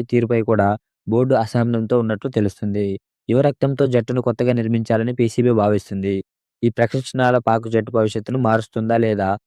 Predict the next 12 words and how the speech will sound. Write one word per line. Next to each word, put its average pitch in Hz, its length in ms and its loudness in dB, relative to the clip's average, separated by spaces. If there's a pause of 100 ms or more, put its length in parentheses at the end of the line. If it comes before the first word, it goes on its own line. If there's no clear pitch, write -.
(260)
అనేది 113 300 0
వేచి 113 260 0
చూడాలి. 95 460 -2 (360)
మొత్తానికి 113 520 0 (340)
భారత్ 120 360 -4
ఎత్తి 135 300 -2 (260)
ఇచ్చిన 113 300 -2 (100)
దెబ్బకు 101 460 -2 (360)
పాక్ 120 240 0
క్రికెటర్ 123 480 -4
పునాదులు 117 400 0
కదిలిపోయాయి. 101 800 -2